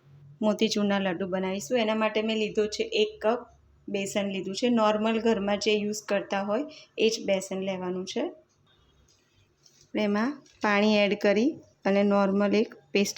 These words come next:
જેવું રેડી કરવાનું છે. થોડું થોડું પાણી એડ કરતા જઈશું અને એક નોર્મલ આપણે પેસ્ટ કરીશું. પણ એમાં લમ્સ ના રહે એનું ખાસ ધ્યાન રાખવાનું છે. અત્યારે મેં એક કપ લીધું છે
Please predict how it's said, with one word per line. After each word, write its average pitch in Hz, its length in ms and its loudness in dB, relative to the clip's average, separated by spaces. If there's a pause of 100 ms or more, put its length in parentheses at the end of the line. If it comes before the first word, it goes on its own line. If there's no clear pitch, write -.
જેવું 185 240 2
રેડી 175 260 4
કરવાનું 175 420 4
છે. - 100 0 (500)
થોડું 226 260 4
થોડું 220 260 4
પાણી 202 340 4
એડ 180 160 2
કરતા 208 380 2
જઈશું 190 320 4 (2500)
અને 208 180 -2
એક 196 60 -12 (100)
નોર્મલ 185 400 4
આપણે 190 220 2 (240)
પેસ્ટ 185 240 0 (100)
કરીશું. 175 360 2
પણ 190 160 4
એમાં 190 220 2
લમ્સ 214 240 4 (100)
ના 202 200 4
રહે 196 60 6 (100)
એનું 247 180 4 (540)
ખાસ 185 200 0 (100)
ધ્યાન 185 280 4
રાખવાનું 190 500 0
છે. 254 80 0 (1800)
અત્યારે 202 400 2
મેં 208 120 4 (280)
એક 220 80 0 (120)
કપ 214 180 6 (200)
લીધું 214 320 4
છે 196 120 2